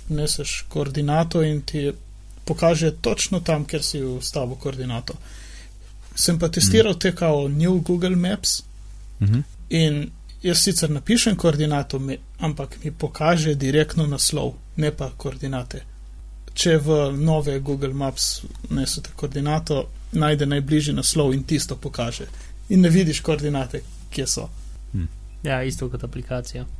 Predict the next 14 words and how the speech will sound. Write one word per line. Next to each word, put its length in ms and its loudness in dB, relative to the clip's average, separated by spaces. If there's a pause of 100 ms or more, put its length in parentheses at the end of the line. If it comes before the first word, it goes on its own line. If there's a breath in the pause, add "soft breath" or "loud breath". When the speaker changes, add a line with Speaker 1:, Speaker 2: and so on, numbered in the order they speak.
(240)
Speaker 1:
Ja. 240 2
Speaker 3:
To, 320 0
to 160 -2
je 60 4
bila 140 2
tudi 180 -4
moja 180 -2
izkušnja, 420 -6
ja. 120 -8 (540)
Speaker 1:
Ampak 400 0
niti 300 6
ne 140 8
naredi 320 6
tistega 420 4